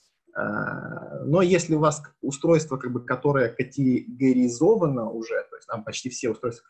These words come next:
категоризованы, то есть мы вообще наше устройство сертифицировали как вентилятор, ну, потому что они там его рассмотрели со всех сторон. Ну, что это вентилятор, в конце концов. Ну, всё, как вентилятор, вентилятор устроил. А, вот, и, э, да, как бы там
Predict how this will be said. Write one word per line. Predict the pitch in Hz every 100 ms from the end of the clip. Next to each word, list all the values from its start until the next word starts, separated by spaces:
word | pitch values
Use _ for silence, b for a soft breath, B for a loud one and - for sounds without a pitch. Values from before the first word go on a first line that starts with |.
| -
категоризованы, | 113 113 110 107 104
то |
есть | 101
мы | 139 160
вообще | 120 - - 123
наше | 117 -
устройство | 117 _ 151 -
сертифицировали | 117 104 _ _ - 127 110
как | 113 -
вентилятор, | 113 110 117 101 -
ну, | 104
потому | -
что | 120
они | 113
там | 104 110
его | 110 104
рассмотрели | 90 - 113 143 139 151 131
со | -
всех | - 131
сторон. | - - 233
Ну, | 226 -
что | 220 -
это | 185
вентилятор, | 160 147 139 131 -
в | - 151 -
конце | 123 120
концов. | 117 120 - _ _ 214
Ну, | 170 143
всё, | - 107
как | - - _
вентилятор, | 143 - 233 113
вентилятор | 110 - 104 - _ -
устроил. | - - - - B B B B B _
А, | -
вот, | - 120 -
и, | - 147 160 156 143
э, | 127
да, | 113 110 110 107 104 101 98 - 117 117 - 262
как | - - -
бы | 110
там | 104